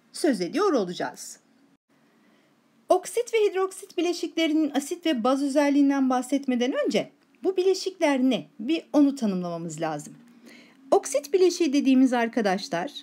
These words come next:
oksit bileşikleri oksijenin eksi iki değerliğini aldığı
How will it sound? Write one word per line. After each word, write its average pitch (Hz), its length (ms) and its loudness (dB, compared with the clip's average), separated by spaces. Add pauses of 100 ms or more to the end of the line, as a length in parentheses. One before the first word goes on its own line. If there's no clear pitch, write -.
(180)
oksit 277 440 -2
bileşikleri 226 680 0 (1600)
oksijenin 330 800 4
eksi 294 340 2
iki 269 220 0
değerliğini 294 540 4
aldığı 277 580 2